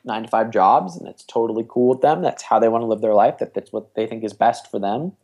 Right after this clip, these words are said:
And they don't, like, we don't argue. We,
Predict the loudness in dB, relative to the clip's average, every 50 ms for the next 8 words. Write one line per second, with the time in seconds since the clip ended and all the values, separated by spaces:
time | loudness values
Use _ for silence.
0 | _ _ _ _ _ _ _ _ _ _ _ _ 0 2 4 4 6 4 4 2
1 | 2 0 -4 -6 -8 -10 -14 _ _ _ _ _ _ _ _ _ _ _ -16 -4
2 | 0 2 4 4 4 2 0 0 0 -2 -2 0 0 0 0 2 0 0 -2 -6
3 | -8 -6 -2 0 0 0 0 -2 -4 -2 -2 -2 -2 -4 -6 -8 _ _ _ _
4 | _ -2 0 0 2 0 -2 -4 -6